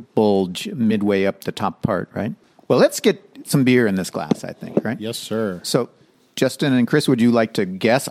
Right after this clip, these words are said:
Speaker 1: None of us know what Mark's beer is. What beer might be going into this tulip pint?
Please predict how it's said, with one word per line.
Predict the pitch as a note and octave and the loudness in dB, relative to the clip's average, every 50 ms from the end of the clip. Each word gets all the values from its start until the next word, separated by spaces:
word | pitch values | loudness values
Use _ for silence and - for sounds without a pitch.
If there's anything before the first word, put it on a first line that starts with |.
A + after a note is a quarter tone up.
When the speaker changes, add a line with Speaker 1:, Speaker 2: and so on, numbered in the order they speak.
| - | 0
Speaker 1:
None | G3 D3+ D#3 F3 | 2 4 6 6
of | F3 D#3 | 4 4
us | D3+ - | 2 2
know | D#3+ D3 A#2+ A2 | 2 2 4 4
what | C#3 F#3+ A#2+ B2+ C3+ C3+ | 2 2 2 2 2 2
Mark's | C3+ C3 C3 A2+ - - | 2 0 0 0 -2 -2
beer | A#2+ B2+ C#3+ C#3+ A2 | 0 2 2 2 2
is. | G2+ G#2+ A#2+ C#3 - | 0 0 -2 -4 -4
What | F3+ A2 A2+ A#2 A#2+ A#2 - _ _ _ _ _ - | -2 2 4 4 4 2 -2 _ _ _ _ _ 0
beer | A#2+ A2 A#2 A#2+ | 2 4 4 4
might | A2+ A2+ A2+ A#2+ A#2 | 4 2 2 0 0
be | A2+ A2 | -2 -2
going | G#2+ A#2+ A#2 A#2+ A#2 A2+ A2+ | 0 0 0 0 0 0 0
into | A2+ A2+ A#2+ A#2 - - A#2 G#2 | 0 0 -2 -2 -2 -2 -2 -2
this | G#2+ A#2 A2+ - - - - - - _ _ _ _ | -2 -4 -4 -4 -6 -10 -12 -14 -18 _ _ _ _
tulip | - C3+ A#2+ B2 - - | -2 0 0 0 -2 -2
pint? | C#3 D#3+ D#3+ - | -4 -4 -4 -4